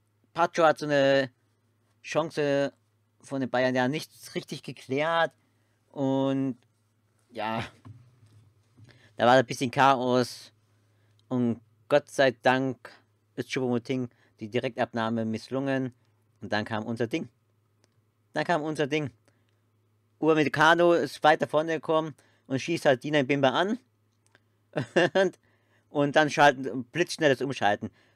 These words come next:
Perfektes Konterspiel. J B hat den Ball. Man muss aber sagen, das war eigentlich eine Kontersituation, die verhinderbar war, weil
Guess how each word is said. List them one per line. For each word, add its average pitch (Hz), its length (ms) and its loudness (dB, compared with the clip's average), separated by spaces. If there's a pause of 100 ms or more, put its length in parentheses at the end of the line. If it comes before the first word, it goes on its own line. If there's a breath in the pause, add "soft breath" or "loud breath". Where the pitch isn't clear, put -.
(120)
Perfektes 175 560 2
Konterspiel. 127 1120 2 (1400)
J 135 180 2
B 160 140 4
hat 135 140 2
den 139 100 -2
Ball. 160 320 4 (160)
Man 143 120 -2
muss 220 100 0
aber 233 160 4
sagen, 190 420 2 (460)
das 156 200 0
war 175 220 6
eigentlich 180 400 2
eine 151 440 2 (1200)
Kontersituation, 190 880 0
die 160 60 -6
verhinderbar 143 540 0
war, 117 200 4
weil 123 300 2